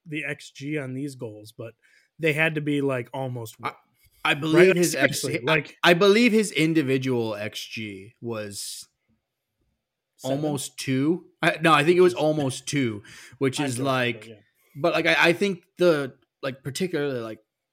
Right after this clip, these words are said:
Speaker 2: some of 'em were a little tougher, right? I, I, like, there was the one, I can't remember who cra-, crossed it into him, but they, like, just absolutely laced it into him, and it just deflected on it, went, and it goes wide. Like, he didn't know anything about that one, fine. I, I don't hold that one
Speaker 1: Sure.
Speaker 2: against him as much.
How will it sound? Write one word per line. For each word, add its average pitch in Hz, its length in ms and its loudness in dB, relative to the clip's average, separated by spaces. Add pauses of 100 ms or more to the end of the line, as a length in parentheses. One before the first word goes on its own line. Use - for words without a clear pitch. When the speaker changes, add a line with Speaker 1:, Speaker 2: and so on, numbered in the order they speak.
(140)
Speaker 2:
some 226 220 -4
of 220 100 -2
'em 185 160 -4
were 143 140 -2
a 131 60 0
little 120 180 -4
tougher, 104 400 -16
right? 117 260 -10
I, 117 100 -10
I, 101 100 -10
like, 123 160 -8
there 147 140 -2
was 143 120 -4
the 139 80 -4
one, 131 280 -4
I 120 80 -4
can't 131 200 -12
remember 123 240 -8
who 117 160 -8
cra-, 107 300 -14 (100)
crossed 117 320 -8
it 107 80 -16
into 107 320 -10
him, 113 160 -8
but 110 100 -12
they, 107 120 -12
like, 101 160 -16
just - 240 -18 (880)
absolutely 139 640 -2
laced 123 500 -4
it 120 100 -8
into 120 380 -6
him, 123 160 -4
and 110 100 -8
it 104 60 -14
just - 160 -12
deflected 127 400 -6
on 110 200 -6
it, 113 140 -18
went, 110 220 -16
and 110 80 -12
it 107 100 -12
goes 107 300 -14
wide. - 260 -20
Like, - 180 -20 (280)
he 180 100 0
didn't 170 220 4
know 139 180 0
anything 131 240 -2
about 101 360 -8
that 104 180 -12
one, 104 180 -16
fine. 98 340 -20
I, 104 200 -10
I - 20 -4
don't 139 220 -8
hold 123 260 -6
that 107 220 -10
one 120 80 -8
Speaker 1:
Sure. 123 100 -6
Speaker 2:
against 117 240 -10
him 113 100 -10
as 101 120 -14
much. 107 360 -12